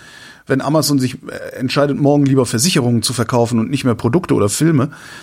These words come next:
dann ist das ja auch weg. Also ich hab das ja eigentlich gar nicht gekauft. So gesehen ist, ist etwas digital zu kaufen und dann nicht wirklich auf seiner Festplatte für immer und ewig gespeichert zu haben. D-,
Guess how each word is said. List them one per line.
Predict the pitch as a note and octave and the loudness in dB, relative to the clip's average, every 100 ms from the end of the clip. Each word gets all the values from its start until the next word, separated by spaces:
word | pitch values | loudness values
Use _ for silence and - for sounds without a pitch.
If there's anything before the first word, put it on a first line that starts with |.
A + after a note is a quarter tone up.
| - - | -20 -6
dann | C3 B2+ A2 | -4 -4 -8
ist | - - - | -4 -2 0
das | - | 0
ja | A#2 G2+ | 0 0
auch | G#3 - G2+ | -2 -4 -4
weg. | G2 F#2+ - - | -4 -4 -10 -10
Also | A2+ B2+ | -6 -4
ich | F3+ | -4
hab | G3 | -4
das | - A#3 - | -4 -2 -2
ja | A#2+ | -4
eigentlich | G2+ G2 G2 | -4 -6 -6
gar | G2 F#2 | -6 -6
nicht | F#2+ | -8
gekauft. | G2+ - - - - - _ _ _ _ _ _ _ - - - - | -10 -8 -6 -6 -12 -20 _ _ _ _ _ _ _ -20 -20 -20 -6
So | C3+ C3 | -2 0
gesehen | B2+ D3+ | 2 0
ist, | E3 - | 0 -2
ist | - - - _ _ _ _ _ _ _ _ _ _ - - - | -2 -2 -2 _ _ _ _ _ _ _ _ _ _ -20 -14 -8
etwas | C#3 C#3+ - | -4 -2 -4
digital | C#3 C3 C#3 D#3 E3 | -4 -4 -2 -2 -2
zu | B2+ | -4
kaufen | - C#3+ F#3 - | -2 0 0 -2
und | A#2+ | 0
dann | B2+ | 2
nicht | C3+ - | 2 2
wirklich | C#3 F3+ D#3 | 0 0 0
auf | - | 0
seiner | - B2 | 0 0
Festplatte | A2+ G3 - E3 D#3+ D#3 D3+ B2+ | 0 0 0 -2 0 0 0 -4
für | - | -2
immer | C#3+ C#3+ | 2 2
und | B2 | 2
ewig | C#3 A#2 - | 0 -2 -2
gespeichert | A#2 - F3 C#3 | -6 -2 -2 0
zu | - G#2+ | 0 0
haben. | G2+ C#3 - - - - - - _ _ | 0 -4 -8 -20 -20 -20 -20 -20 _ _
D-, | - | -8